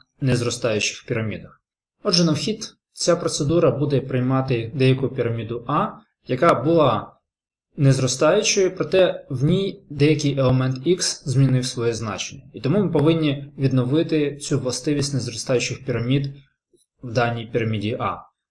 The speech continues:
Тож на вихід ми будемо очікувати відновлену незростаючу піраміду А.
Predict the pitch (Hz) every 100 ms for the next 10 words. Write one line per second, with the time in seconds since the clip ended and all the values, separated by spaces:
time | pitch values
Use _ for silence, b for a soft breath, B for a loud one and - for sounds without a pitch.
0 | _ - 127 139 131 220 - 147 127 139
1 | 143 127 131 143 151 139 139 139 127 131
2 | _ _ 143 120 123 139 143 135 127 120
3 | 117 117 - 117 113 - 120 107 104 95
4 | 110 104